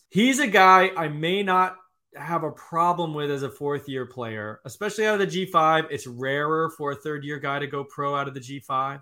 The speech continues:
but I think he had the career that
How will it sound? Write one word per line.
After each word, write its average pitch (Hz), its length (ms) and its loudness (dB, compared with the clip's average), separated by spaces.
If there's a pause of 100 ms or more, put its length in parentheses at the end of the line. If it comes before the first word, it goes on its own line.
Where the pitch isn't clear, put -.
(140)
but 160 240 2
I 165 160 6
think 214 420 -2
he 180 200 2
had 156 380 0
the 143 80 -4
career 131 680 -4
that 113 500 -6